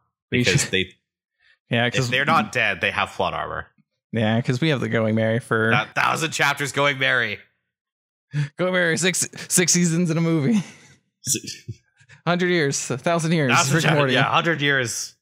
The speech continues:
Speaker 2: Going Mary.
Speaker 1: <laughs> Hundred years Going Mary. Hundred years One Piece.
Speaker 2: All right. Well, speaking of having to work through a thousand chapters, what is our next assignment?
Speaker 1: Our next assignment is,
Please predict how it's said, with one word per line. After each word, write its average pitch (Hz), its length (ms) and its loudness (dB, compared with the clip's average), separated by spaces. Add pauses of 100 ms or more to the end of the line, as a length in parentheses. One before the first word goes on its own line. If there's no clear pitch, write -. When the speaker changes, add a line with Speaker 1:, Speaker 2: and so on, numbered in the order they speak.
(560)
Speaker 2:
Going 147 320 2
Mary. 110 480 0 (220)
Speaker 1:
<laughs> - 100 -8 (320)
Hundred 156 200 0
years 151 180 0
Going 139 180 -2
Mary. 135 440 -2
Hundred 175 260 -2
years 147 180 2
One 123 160 0
Piece. - 80 -2
Speaker 2:
All 104 100 4
right. 95 320 2 (500)
Well, 107 260 0
speaking 143 260 0
of 117 100 -2 (120)
having 117 260 2
to 113 60 -2
work 107 200 0
through 113 140 -2
a 101 40 -2
thousand 101 500 -2
chapters, 87 800 -4 (220)
what 107 440 -2
is 110 180 0
our 101 120 2
next 92 280 -2
assignment? 80 500 -4 (420)
Speaker 1:
Our 156 220 -2
next 170 300 -2
assignment 151 400 0
is, 139 220 -2